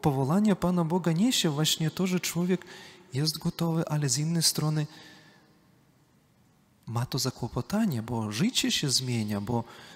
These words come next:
Pan Bóg woła do czegoś innego ni-, niż się planowało.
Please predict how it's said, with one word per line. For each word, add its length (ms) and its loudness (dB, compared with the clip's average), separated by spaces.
Pan 260 0
Bóg 200 -4
woła 220 -2
do 100 0
czegoś 720 2
innego 480 2
ni-, 340 0
niż 180 0
się 200 2
planowało. 800 -4